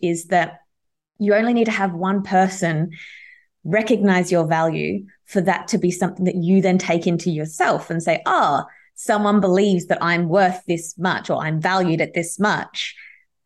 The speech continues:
Now I can use that as my benchmark for the next time and the next time." And I wanna kinda touch also, um, on the, the female side of things, is that, yeah, we definitely have a, um, a little bit of a way to go.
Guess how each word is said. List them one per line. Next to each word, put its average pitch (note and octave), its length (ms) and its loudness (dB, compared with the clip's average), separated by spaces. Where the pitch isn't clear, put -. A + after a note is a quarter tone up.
Now F#3 300 2
I F#3 80 0
can G3 160 4
use F#3 160 4
that E3 120 0
as E3 120 -2
my D3+ 140 -2
benchmark E3 640 -2
for G3+ 100 -4
the G3 100 0
next G3 260 -2
time D#3 280 -6
and E3+ 120 -2
the E3 60 0
next - 280 -2
time." - 320 -6
And G#3 100 0
I G#3+ 40 4
wanna A#3+ 180 4
kinda C#4+ 200 0
touch - 320 -4
also, F#3+ 560 2
um, F3+ 260 -2
on F3+ 300 -4
the, E3 480 2
the E3+ 100 -4
female F#3 720 0
side D#3+ 300 -6
of D#3+ 80 -8
things, F3 380 -4
is E3 160 -6
that, - 240 0
yeah, E3+ 420 0
we F#3 260 0
definitely F3+ 720 0
have E3 460 -2
a, D#3+ 560 0
um, D#3 420 -4
a F#3+ 80 2
little F#3 220 2
bit F3 160 0
of D#3+ 80 -2
a E3 60 2
way D3+ 200 0
to D3+ 100 -2
go. D#3 520 0